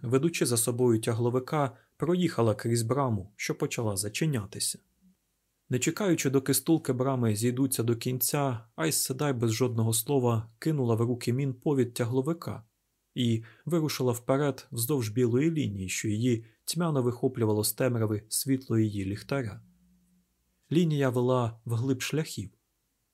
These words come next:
Здавалося, що кам'яна поверхня, якою вона проходить, поточена та понищена кислотою.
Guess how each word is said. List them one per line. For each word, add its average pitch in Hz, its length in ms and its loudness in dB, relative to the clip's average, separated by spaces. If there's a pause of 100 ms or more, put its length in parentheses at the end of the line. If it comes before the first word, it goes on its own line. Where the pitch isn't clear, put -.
(220)
Здавалося, 139 580 0
що 117 200 -2
кам'яна 127 400 0
поверхня, 135 520 0
якою 113 320 2
вона 113 200 2
проходить, 120 640 0 (280)
поточена 143 640 -2
та 143 140 -4
понищена 117 580 -2
кислотою. 117 680 -4